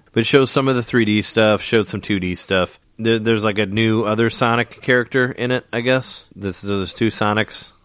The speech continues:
They kinda talk about that. That's about it. And they're like, holiday, they, they said it's coming out in holiday twenty seventeen, and the first thing I thought when I saw that was,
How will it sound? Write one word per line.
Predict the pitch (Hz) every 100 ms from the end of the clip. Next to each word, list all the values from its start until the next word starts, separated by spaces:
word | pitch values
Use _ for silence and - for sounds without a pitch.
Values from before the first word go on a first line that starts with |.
| -
They | 101
kinda | 101 98
talk | - 95
about | 95 92 87
that. | 98 92 82
That's | 104 117
about | 95 82
it. | 90 90 _ _
And | 101
they're | 98
like, | 92 90
holiday, | 95 101 95 95 95 -
they, | 101 110
they | 117
said | 113 135
it's | 120
coming | - 117
out | 104
in |
holiday | 95 110 107 98
twenty | - 101
seventeen, | 90 95 87 101 90
and | 85
the |
first | - 120 -
thing | 110
I | 101
thought | 98 104 98
when | 87
I | 80
saw | - 98
that | 87 71
was, | 85 80 -